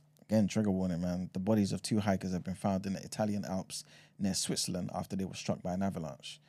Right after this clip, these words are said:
The force of the avalanche pushed one of the victims into a lake near the bottom of the slope, whilst the other body was found buried in snow. Um, a search operation was launched after Garda, a nearby, uh, dike,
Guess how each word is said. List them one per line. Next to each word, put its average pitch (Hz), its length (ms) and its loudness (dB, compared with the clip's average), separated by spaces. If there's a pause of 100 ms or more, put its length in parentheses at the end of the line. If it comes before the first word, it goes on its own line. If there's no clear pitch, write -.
(240)
The 107 80 -12
force 143 280 2
of 135 60 4
the 98 60 6
avalanche 98 560 0
pushed - 240 -4
one 98 100 2
of 98 80 2
the 98 60 -2
victims 98 480 -2
into - 220 -4
a 87 60 -4
lake 95 360 -4
near 98 220 -2
the 95 100 -8 (140)
bottom 98 240 2
of 87 80 -4
the 90 40 -8
slope, 92 360 -4 (380)
whilst 92 200 0
the - 120 -2
other 113 160 8
body 95 260 0
was 95 240 -4
found 95 340 0
buried 92 240 0
in 92 140 -2
snow. - 340 -2 (640)
Um, 92 360 2
a - 40 -6
search 110 280 4
operation 98 400 0
was 95 120 0
launched 98 340 0
after 90 300 -2
Garda, 92 420 2
a 85 60 -2
nearby, 92 540 2 (160)
uh, - 40 -12 (520)
dike, 92 320 -2